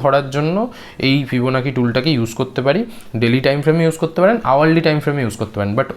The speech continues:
ওর নিচের টাইম ফ্রেমে আমি মনে করি একটু রিস্ক বেড়ে যায়, but কাজ করে, কাজ করে না যে এমন নয়, রিস্ক একটু বেড়ে যায় এই। ওকে, তো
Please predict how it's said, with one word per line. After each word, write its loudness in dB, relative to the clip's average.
ওর 4
নিচের 2
টাইম 2
ফ্রেমে -2
আমি 0
মনে 0
করি 0
একটু -2
রিস্ক 0
বেড়ে 4
যায়, 2
but 0
কাজ 0
করে, -2
কাজ 0
করে 4
না 6
যে 4
এমন 0
নয়, -2
রিস্ক 0
একটু -4
বেড়ে -6
যায় -12
এই। -2
ওকে, -2
তো 2